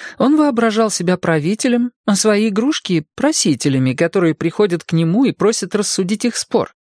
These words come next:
А он принимает решение. Он считал эту игру очень занятной. Не помню, чтобы он хоть раз играл в нее с другими, только сам с собой.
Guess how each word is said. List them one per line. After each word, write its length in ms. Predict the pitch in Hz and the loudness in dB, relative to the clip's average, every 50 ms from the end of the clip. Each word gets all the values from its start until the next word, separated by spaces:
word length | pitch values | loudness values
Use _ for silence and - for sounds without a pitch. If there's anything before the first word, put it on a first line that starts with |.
| _ _ _ _ _ - - - | _ _ _ _ _ -20 -20 -8
А 140 | - - 175 | -2 0 2
он 160 | 190 262 302 | 4 2 2
принимает 560 | 285 - 220 180 165 160 151 160 170 170 170 - | 0 0 0 0 2 2 2 0 0 -2 -2 -4
решение. 540 | 180 208 - - - 254 196 - 76 135 - _ _ _ _ _ _ _ _ _ _ _ _ _ | -2 -2 -2 -2 -2 -2 -2 -4 -6 -10 -14 _ _ _ _ _ _ _ _ _ _ _ _ _
Он 160 | - 135 123 131 | -2 -2 0 0
считал 440 | - - - 160 - - 160 160 | 0 -2 -2 0 0 0 2 2
эту 200 | 170 160 - 151 | 0 0 0 -2
игру 200 | 156 156 156 160 | -2 0 0 0
очень 280 | 156 160 156 - 185 175 | 0 0 -2 -2 -4 -4
занятной. 680 | 165 180 208 214 196 - - - - - - - 135 - _ _ _ _ _ _ _ _ _ _ _ _ _ | -2 0 0 0 0 -2 -4 -6 -10 -14 -16 -16 -16 -20 _ _ _ _ _ _ _ _ _ _ _ _ _
Не 140 | - 254 262 | -2 0 0
помню, 320 | - - 262 214 160 160 | 2 2 0 0 0 -2
чтобы 280 | 151 - - 175 156 180 | -4 -2 -4 -2 0 0
он 80 | 180 160 | 0 0
хоть 220 | - 190 165 - | 0 -2 -2 0
раз 240 | 185 190 185 - - | 0 -2 0 0 -4
играл 280 | 165 151 170 185 180 | -2 0 0 0 0
в 60 | 165 180 | 0 0
нее 200 | 185 185 175 175 | 0 0 0 -2
с 80 | 160 | -2
другими, 640 | 165 180 226 233 214 240 254 156 107 98 - - - - _ _ _ | -2 -4 -4 -2 -2 -2 -2 -2 -2 -2 -4 -8 -10 -14 _ _ _
только 280 | - 143 139 131 - 170 | 0 0 0 0 0 -2
сам 280 | 156 - - 165 170 165 | -2 0 0 0 0 -2
с 60 | - | -2
собой. 440 | - - 214 208 214 233 190 - | -2 -2 -2 0 0 -2 -2 -4